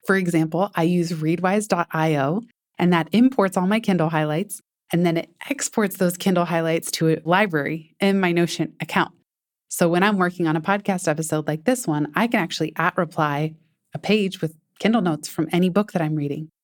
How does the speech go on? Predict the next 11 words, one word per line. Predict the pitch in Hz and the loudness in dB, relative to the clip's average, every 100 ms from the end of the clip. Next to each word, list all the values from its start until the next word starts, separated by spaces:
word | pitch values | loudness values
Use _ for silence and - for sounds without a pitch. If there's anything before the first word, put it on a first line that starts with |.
| _ _ | _ _
It's | 175 170 | -4 -2
super | - 254 247 196 | 0 -2 0 -2
helpful | 175 - - 160 | -2 -4 -2 0
when | 160 | 0
I'm | 151 | 0
preparing | - 156 160 156 | -4 -4 0 0
for | 156 | -2
podcast | 139 170 160 151 - | -2 -2 0 -6 -6
guests, | - 156 - - - - | -4 -4 -4 -10 -8 -2
for | 165 | 0
example, | 156 160 151 170 | 2 0 2 0